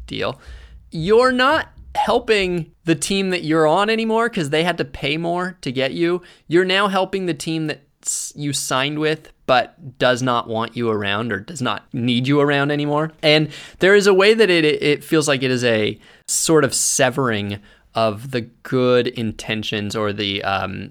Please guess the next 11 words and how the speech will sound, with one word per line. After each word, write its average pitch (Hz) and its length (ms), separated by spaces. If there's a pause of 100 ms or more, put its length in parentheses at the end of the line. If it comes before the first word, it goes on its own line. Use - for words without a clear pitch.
(120)
the 110 300
moment 113 480
of, 104 260
uh, 101 220
harmony 110 580 (280)
that 120 160
these 110 180
contracts 107 560
initially 101 420
represented. 101 800
And 117 320